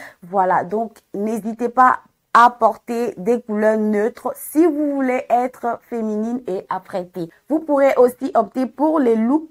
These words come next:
monochromes, oui, les ensembles, il n'y a rien de plus.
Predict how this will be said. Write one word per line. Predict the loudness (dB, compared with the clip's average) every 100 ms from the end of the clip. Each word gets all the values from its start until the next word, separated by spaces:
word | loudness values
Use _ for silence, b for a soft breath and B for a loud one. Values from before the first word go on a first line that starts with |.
| -4
monochromes, | 0 2 2 2 0 0 -2 -8 -4 2 2 2 -4 -8 -4
oui, | 2 2 2 -8 _
les | -4 0 0 0 2
ensembles, | 2 2 -2 2 6 6 6 0 0 0 -2
il | -2
n'y |
a | -2
rien | -2 -2 -2
de | -4
plus. | -8 -14 -14 -16